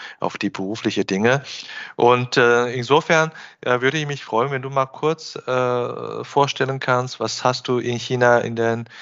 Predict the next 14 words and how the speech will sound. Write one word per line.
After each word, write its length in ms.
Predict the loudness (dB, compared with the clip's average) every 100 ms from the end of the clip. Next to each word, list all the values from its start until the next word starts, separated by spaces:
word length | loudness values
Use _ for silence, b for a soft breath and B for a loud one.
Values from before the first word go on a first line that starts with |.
| B
zwanzig 380 | -2 -2 0 0
Jahren 400 | 4 4 2 -2
gemacht, 580 | -6 0 2 2 -2 -10
in 220 | -6 -4
der 240 | -2 -2 -2
wesentlichen 460 | -2 -2 -2 -2
Station. 320 | 0 0 0
Du 80 | 0
hast 120 | 0
natürlich 280 | -2 -4 -6
viel, 360 | -4 -6 -6 -8
viel 220 | -4 0
gemacht, 340 | 2 2 2
aber 240 | 2 2